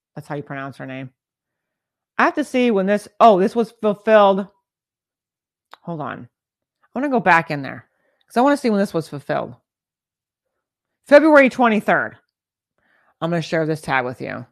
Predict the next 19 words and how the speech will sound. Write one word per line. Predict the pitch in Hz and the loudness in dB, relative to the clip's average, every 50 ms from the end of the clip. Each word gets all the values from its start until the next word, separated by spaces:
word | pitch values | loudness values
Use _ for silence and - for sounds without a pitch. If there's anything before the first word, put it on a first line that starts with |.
| _ _ _ _ _ _ _ _ _ _ _ _ _ _ _ | _ _ _ _ _ _ _ _ _ _ _ _ _ _ _
So | _ - 214 202 196 185 180 175 170 170 - - | _ -2 2 4 4 4 4 2 2 -2 -2 -4
this | 214 196 208 | -4 -4 -4
was | 202 180 | -4 -4
February | - 226 233 220 226 214 214 208 202 196 | 0 0 2 2 2 2 2 2 0 0
twenty-third | - - 196 185 185 175 - 190 175 170 160 | -2 -4 -4 -4 -4 -4 -2 0 0 0 0
of | 160 139 | -2 -2
when | 156 160 160 | -4 -4 -6
she | 147 - 160 | -6 -8 -6
did | 147 165 151 | -4 -4 -2
that | 156 139 - | -2 -4 -6
slip | - - 165 151 - | -4 -4 -4 -2 -2
up. | 139 135 - | -2 -4 -4
So | - - 151 | -4 -2 0
I | 147 151 151 | 2 2 0
do | - 151 196 196 | 0 -2 0 0
apologize. | 185 - - 175 160 156 143 143 - 135 120 120 - _ _ _ _ _ _ _ _ | 0 0 0 0 0 0 0 -2 -4 -6 -6 -8 -10 _ _ _ _ _ _ _ _
So | - - 240 233 220 208 196 - | 2 6 8 8 8 8 6 4
the | - 196 | 0 0
prophecy | 185 - - 269 277 294 330 339 330 320 - - 226 202 185 185 185 185 - _ | 0 0 4 6 6 6 6 6 2 -2 -4 0 0 2 2 2 0 -2 -4 _